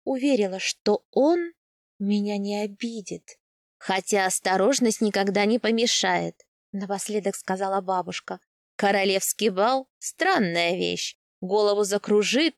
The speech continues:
так что и сама не поймешь, как согрешила. Постарайся уж не забеременеть, девочка. Глупости глупостями, а ребенок совсем не то, что тебе сейчас нужно. Да и куда тебе дети? Поживи для себя.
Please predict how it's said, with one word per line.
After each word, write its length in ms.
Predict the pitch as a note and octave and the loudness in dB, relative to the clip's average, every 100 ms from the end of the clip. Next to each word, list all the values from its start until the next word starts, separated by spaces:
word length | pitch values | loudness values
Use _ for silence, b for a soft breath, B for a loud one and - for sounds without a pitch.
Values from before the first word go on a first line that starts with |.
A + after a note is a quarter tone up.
| _ | _
так 160 | - B3 | -4 -2
что 200 | - B3+ | -2 0
и 60 | B3 | 0
сама 420 | - A3+ A3 B3+ | 2 0 2 0
не 140 | D4 | -2
поймешь, 440 | C#4 C4 B3+ G#3+ - | 0 0 2 0 0
как 180 | A3 | -4
согрешила. 760 | - G3+ G#3 G#3+ - G#3 F3 D#3+ _ _ _ _ | -2 -2 0 0 0 -2 -4 -6 _ _ _ _
Постарайся 600 | G3+ - G#3+ G#3+ G#3 G#3 | -6 -2 0 2 2 2
уж 160 | G#3 - | 0 0
не 120 | A3+ | 0
забеременеть, 720 | A3 G#3+ A#3+ G#3+ G3 G#3 G3+ | 0 -2 0 0 0 -2 -2
девочка. 680 | G3 A3 G#3 - - G#3 G#3+ _ _ _ | -2 -2 0 -2 -2 -2 -2 _ _ _
Глупости 600 | G3 G3+ D#4 - G#3+ - | -2 2 2 2 -4 -2
глупостями, 800 | G3+ F#3 A3+ F4+ - G#3+ G3 E3+ - _ | 0 2 2 0 0 -2 0 -2 -6 _
а 140 | - G3+ | -2 0
ребенок 600 | F#3+ F3 F3+ D4+ F#3 - | 0 2 2 2 0 -4
совсем 580 | - B3+ G#3+ - A3 G3+ | -2 -2 -2 -4 -2 -2
не 100 | G3 | -2
то, 160 | G#3+ | -2
что 180 | G#3+ G3 | -2 -4
тебе 240 | - F3+ | -4 -4
сейчас 420 | F3+ - F#3 F3+ - | -4 -2 -4 -4 -6
нужно. 400 | F3+ - F3 E3+ _ _ _ | -8 -6 -10 -12 _ _ _
Да 140 | - A3 | -4 0
и 100 | A#3 | 0
куда 320 | - C4+ C#4+ | 2 2 2
тебе 240 | - A3 A3+ | 0 -2 -2
дети? 460 | G#3 G3+ - E3+ - _ | -2 -4 -4 -6 -6 _
Поживи 440 | - G3 G#3 F#3 A3 | -2 2 2 2 0
для 160 | G#3+ | 0
себя. 540 | A#3+ C4+ G3 E3+ G3 | 0 0 0 0 0